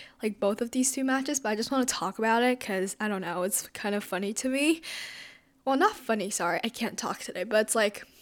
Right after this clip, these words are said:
really, um, how do I say it? It's, like, a lot of people look forward to it, even though it's not that close. So the first one is Alexander Zverev versus Kokkinakis. And this was really close as well, and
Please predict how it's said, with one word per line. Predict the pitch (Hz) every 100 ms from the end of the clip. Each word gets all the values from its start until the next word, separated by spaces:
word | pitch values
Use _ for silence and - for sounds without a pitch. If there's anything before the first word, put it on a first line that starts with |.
| - - -
really, | 220 214 226 220 -
um, | 196 190 202 202 - - -
how | 196
do | 247
I | 269
say | 269 165 151
it? | -
It's, | -
like, | 208 208 - - - - -
a | 233
lot | 214 214
of | -
people | 214 220 202 - - 98
look | 208 208
forward | - 160 180 202
to | 247 247
it, | 294 214
even | 226 220
though | 202
it's | 202
not | 175 -
that | - 180
close. | - 165 196
So | - 220
the | 226
first | 190 202
one | 226 226
is | 220 202
Alexander | 180 196 - 196 196
Zverev | - 190 196 208 214
versus | 208 190 208
Kokkinakis. | - 214 190 170 175 - 277 311 - - - - - - - - _ _
And | 226 220 208 214
this | 233 262 -
was | 381 269
really | 233 240 240
close | - 214 202 202
as | 190 190 -
well, | 180 208 240 247 -
and | 214 208 202 202 202